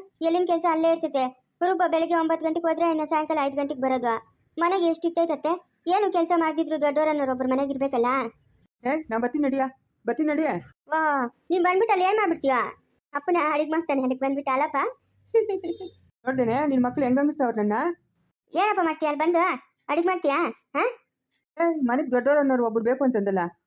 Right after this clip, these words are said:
Speaker 2: ನಾನ್ ಕೂತ್ಕೊಂಡಿರ್ತೀನಿ ನಡಿಯ ಮನೆಗ.
Speaker 1: ಹಾ, ಕೂತ್ಕೊಂಡು ಇದ್ಬಿಡ್ತೀಯ ನೀನು. ಓ, ಇಲ್ಲಿ ಮುಳುಗಿದ್ರೆ ಅಲ್ಲಿ ತೇಲ್ತೀಯಾ? ನಂಗ್ ಬೇಡಪ್ಪ ನಿನ್ ಸವಾಸನ ಬೇಡ. ಅಮ್ಮನ್ ಕರ್ಕೊಂಡು ಹೋಗ್ತೀನಿ ನಾನು. ಬತ್ತಳೆ ಬೆಳಗ್ಗೆ ಬೇಕಾದ್ರೆ ಅಲ್ಲೆಲ್ಲ ಕೆಲ್ಸ ಮುಗಿಸ್ಬಿಟ್ಟು.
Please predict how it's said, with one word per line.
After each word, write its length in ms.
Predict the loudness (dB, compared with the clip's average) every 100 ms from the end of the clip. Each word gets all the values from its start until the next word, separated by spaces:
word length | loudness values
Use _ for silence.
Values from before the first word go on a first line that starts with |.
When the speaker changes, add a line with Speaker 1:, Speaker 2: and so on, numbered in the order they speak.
| -6
Speaker 2:
ನಾನ್ 140 | -2
ಕೂತ್ಕೊಂಡಿರ್ತೀನಿ 480 | 0 0 0 2 2
ನಡಿಯ 160 | 2 0
ಮನೆಗ. 260 | 0 0 0 0 -2 -6 _ _ _
Speaker 1:
ಹಾ, 140 | -4 -2
ಕೂತ್ಕೊಂಡು 300 | -2 0 0
ಇದ್ಬಿಡ್ತೀಯ 300 | 0 -2 0
ನೀನು. 200 | 2 2 -2 _ _
ಓ, 180 | -2 0
ಇಲ್ಲಿ 200 | 2 4
ಮುಳುಗಿದ್ರೆ 360 | 4 2 2 2
ಅಲ್ಲಿ 140 | 2
ತೇಲ್ತೀಯಾ? 460 | 0 0 0 0 0
ನಂಗ್ 180 | 0
ಬೇಡಪ್ಪ 200 | 0 0 0
ನಿನ್ 140 | 0
ಸವಾಸನ 320 | 0 0 0 0
ಬೇಡ. 120 | 0 0 -4 _ _
ಅಮ್ಮನ್ 220 | -2 0 2
ಕರ್ಕೊಂಡು 260 | 0 0
ಹೋಗ್ತೀನಿ 220 | 0 0
ನಾನು. 240 | 2 0 0
ಬತ್ತಳೆ 300 | 0 2 2
ಬೆಳಗ್ಗೆ 280 | 2 0 0
ಬೇಕಾದ್ರೆ 340 | 0 0 0
ಅಲ್ಲೆಲ್ಲ 200 | 0 0 0
ಕೆಲ್ಸ 160 | -2 -2
ಮುಗಿಸ್ಬಿಟ್ಟು. 400 | -4 -4 -2